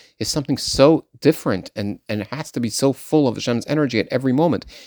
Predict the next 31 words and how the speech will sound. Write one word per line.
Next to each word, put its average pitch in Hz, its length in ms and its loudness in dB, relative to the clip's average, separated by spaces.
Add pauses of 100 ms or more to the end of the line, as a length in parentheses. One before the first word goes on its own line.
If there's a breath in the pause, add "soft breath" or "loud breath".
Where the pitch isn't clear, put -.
(120 loud breath)
And 107 100 2
this 151 120 2
shocks - 400 2
them, 82 240 -6
shocks - 340 2
them 120 140 -4
so 127 240 2
much 147 360 0
every 131 220 0
single 127 280 0
day 117 280 0 (260 loud breath)
that - 120 -2
they 117 80 -2
scream 151 540 2
and 101 140 0
jump 135 320 2 (360 soft breath)
in 101 100 -4
excitement, 104 720 -2
and 107 140 -2
they 101 60 0
s-, - 160 -8 (100)
cannot 123 320 2
even 120 160 0
call 110 240 4
out 123 160 4
as 101 120 -4
many 104 180 -2
words 110 360 0
as 95 300 -4 (400 soft breath)
the, 98 420 0
uh, 107 120 -4